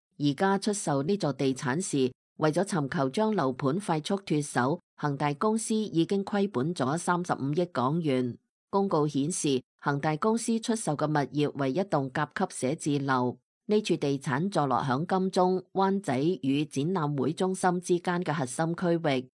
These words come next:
毗鄰維多利亞港。呢棟樓盤嘅成交價格曾經係香港地產行業嘅最高紀錄。響呢個之後，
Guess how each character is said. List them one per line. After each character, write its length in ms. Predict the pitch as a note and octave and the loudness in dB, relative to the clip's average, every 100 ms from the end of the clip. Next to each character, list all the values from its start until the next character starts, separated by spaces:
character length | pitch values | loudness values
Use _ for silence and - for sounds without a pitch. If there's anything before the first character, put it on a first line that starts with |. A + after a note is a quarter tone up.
| _ | _
毗 200 | - C#3 | -2 0
鄰 260 | F#3 D#3 C3+ | 2 0 0
維 200 | C3+ C3 | -2 -2
多 180 | F#3+ F#3+ | 0 0
利 180 | E3+ C#3 | 2 0
亞 220 | D3 C#3+ | 0 -2
港。 420 | C#3 A2+ B2+ E3 F3 _ _ - | -2 -2 0 -2 -4 _ _ -4
呢 160 | G3+ G3 | 0 2
棟 140 | D3+ | 2
樓 240 | C#3+ C3+ | 2 0
盤 220 | B2 D3+ G3+ | 0 -2 -2
嘅 100 | F#3 | -2
成 260 | D3+ C#3 | -2 -2
交 200 | G3 G#3 | 0 0
價 240 | G3 D#3+ D#3 | 2 -2 0
格 280 | D#3+ D3+ - | 2 0 0
曾 160 | D3 | -4
經 160 | C#3 F#3+ | 0 -2
係 280 | G3 C3+ D3 | 0 -2 0
香 200 | G#3+ G#3+ | 0 2
港 220 | C3 E3+ | 0 0
地 160 | D#3 C3+ | -2 -4
產 280 | - B2+ F#3+ | -2 -2 0
行 240 | D#3 C3 | -2 -2
業 120 | C3+ | -2
嘅 140 | C#3 C#3+ | -2 -2
最 200 | D#3 C#3+ | -2 0
高 220 | - F3 | 0 0
紀 260 | B2+ C#3 | 0 0
錄。 280 | D#3 C#3 A2+ _ _ _ - | 0 0 -2 _ _ _ -6
響 220 | C#3+ D3 | -2 0
呢 100 | F3+ | 0
個 120 | F3 | 0
之 200 | D3 F3+ | 0 -2
後， 300 | F3 D3+ C3 | 0 -2 -2